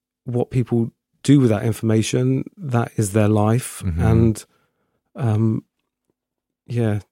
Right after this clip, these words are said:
Speaker 1: Just
Speaker 2: I, I read somewhere, or a quote I think I heard, it's something like, "Being, being queer isn't a choice,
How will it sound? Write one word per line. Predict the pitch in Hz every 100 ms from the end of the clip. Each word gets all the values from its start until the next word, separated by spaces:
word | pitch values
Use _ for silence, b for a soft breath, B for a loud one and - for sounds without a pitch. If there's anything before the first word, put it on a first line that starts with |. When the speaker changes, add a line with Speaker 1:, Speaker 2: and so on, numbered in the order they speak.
| -
Speaker 1:
Just | 104
Speaker 2:
I, | 104 95
I |
read | 101 104 -
somewhere, | 90 85 82
or |
a | 82
quote | - 95 82
I | 76
think | 85 80
I |
heard, | 76 80 65
it's | -
something | 80 82
like, | 73
"Being, | - 87 85 82
being | 90 85
queer | - 80
isn't | 82 71
a | 78
choice, | - 80 80 -